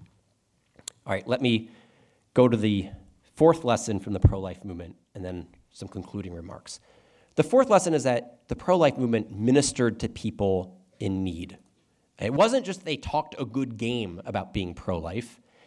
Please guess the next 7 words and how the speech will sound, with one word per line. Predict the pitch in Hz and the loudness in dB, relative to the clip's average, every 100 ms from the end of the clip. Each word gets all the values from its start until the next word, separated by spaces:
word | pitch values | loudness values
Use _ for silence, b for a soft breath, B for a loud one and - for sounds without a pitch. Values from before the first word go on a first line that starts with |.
| b b - | b b 0
They've | 143 175 | 2 2
set | - 196 | 4 6
up | 180 151 110 | 6 6 2
the | 110 127 120 | -2 0 0
largest | 110 117 156 151 170 - - - | 4 6 6 4 -2 -4 -10 -6
network | 113 123 - 113 101 - - | 0 0 2 0 0 -6 -8
of | 107 101 98 - | -2 0 -2 -8